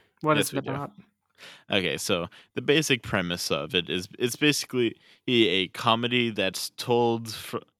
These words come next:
Speaker 2: that's, like, told by a grandpa to his ill son, or n-, not, not son, grandson. And, uh, the, the, it's a fairy tale about how it's a, uh, a, uh, princess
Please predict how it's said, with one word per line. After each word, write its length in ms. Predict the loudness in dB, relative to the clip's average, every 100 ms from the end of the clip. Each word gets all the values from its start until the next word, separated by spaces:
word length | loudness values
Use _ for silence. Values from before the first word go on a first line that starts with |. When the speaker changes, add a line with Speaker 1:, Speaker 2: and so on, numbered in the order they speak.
| -18 -18 _
Speaker 2:
that's, 220 | -2 0 2
like, 180 | 0 -2
told 400 | -6 -2 -2 0
by 140 | 0 0
a 60 |
grandpa 400 | 2 0 0 -2 -6
to 140 | -4
his 280 | -4 -4 -4
ill 180 | -4 -4
son, 500 | -4 -4 -4 -6 -10 -18 _ _ _ _ -2
or 80 | -2
n-, 180 | -2 -4
not, 260 | -2 0
not 180 | 0 -2
son, 300 | -2 -4 -6 -4
grandson. 600 | -4 -4 -6 -10 -10 -14 _ _ -20 _ -20 -20 -20 _ _ -20 -20 -8
And, 360 | 0 0 0 0
uh, 220 | 0 0 -4 _ _
the, 220 | -4 -4 -4
the, 540 | 0 2 2 -4 -14 -10
it's 160 | -2
a 200 | 2 2
fairy 560 | 2 -6 -6 2 4 2
tale 380 | 2 4 4 2
about 380 | 2 2 2 -4 -20 _ _ -4
how 120 | -2
it's 160 | -2 -4
a, 240 | 0 2 2
uh, 240 | 0 -2 -6 _ _ -20 _ _ _ _ _ _ -6
a, 140 | -4
uh, 140 | -2 -4
princess 840 | -4 -4 -2 0 0 0 -4 -6